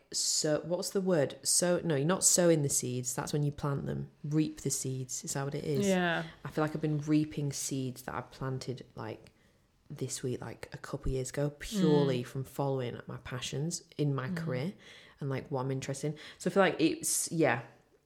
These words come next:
Speaker 1: we got the suggestion, but also, like, it's kind of, like, been on my mind too, you know?
Speaker 2: Yeah. And I feel like we always love talking about things like this,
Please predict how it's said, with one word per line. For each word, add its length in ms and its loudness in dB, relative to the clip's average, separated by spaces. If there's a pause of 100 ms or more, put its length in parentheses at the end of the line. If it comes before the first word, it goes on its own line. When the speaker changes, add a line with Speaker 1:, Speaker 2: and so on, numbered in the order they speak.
(120)
Speaker 1:
we 80 -4
got 120 4
the 100 0
suggestion, 480 -2
but 80 -6
also, 280 -2
like, 220 -4 (140)
it's 120 -12
kind 200 -6
of, 100 -10
like, 320 -10
been 100 -4
on 100 -4
my 100 -6
mind 600 -10
too, 220 -8 (380)
you 80 -4
know? 60 2
Speaker 2:
Yeah. 400 4 (540)
And 100 6
I 40 6
feel 140 6
like 80 10
we 100 10
always 240 6
love 200 2
talking 340 -4
about 180 -4
things 240 -8
like 160 -4
this, 460 -6